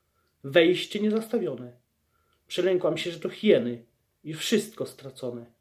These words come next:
Ze strachem do ciemnej groty weszłyśmy, ale nic nie było. Niczego nie znalazłyśmy. Tylko pustkę. Tam, gdzie ciało wcześniej leżało.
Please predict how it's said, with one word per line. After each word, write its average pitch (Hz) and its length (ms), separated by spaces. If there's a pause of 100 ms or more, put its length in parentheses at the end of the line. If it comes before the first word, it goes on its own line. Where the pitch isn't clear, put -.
(840)
Ze 160 120
strachem 170 420
do 156 80
ciemnej 160 320
groty 160 300
weszłyśmy, 160 680 (760)
ale 143 160
nic 160 240
nie 117 100
było. 110 340 (600)
Niczego 160 360
nie 123 120
znalazłyśmy. 120 720 (640)
Tylko 151 260
pustkę. - 560 (640)
Tam, 156 160
gdzie 151 140
ciało 151 280
wcześniej 156 400
leżało. 123 560